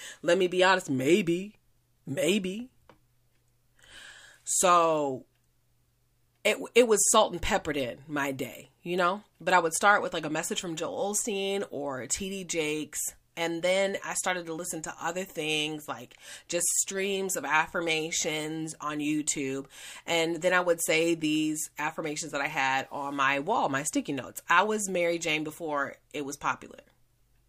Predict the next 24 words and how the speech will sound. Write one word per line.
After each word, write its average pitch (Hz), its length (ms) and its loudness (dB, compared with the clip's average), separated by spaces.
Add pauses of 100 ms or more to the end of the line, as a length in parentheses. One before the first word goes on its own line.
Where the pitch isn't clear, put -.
(840)
So 143 600 0 (280)
before 190 220 2
that 170 160 6
show 180 140 -2
came 160 180 -6
out, 123 160 -6
right? 151 220 0
So 220 100 -2
anyway, 170 460 0 (1800)
um, 139 560 0 (1500)
I 202 220 6 (100)
saw 214 220 2
things, 147 400 -4
right? 180 260 2
I 156 80 -6
saw 202 240 2
things 208 260 -6
take 190 260 -6
place, - 280 -10 (100)
and 185 140 -4
I 180 80 0
really 262 420 -2
saw 180 220 0
things 160 380 -8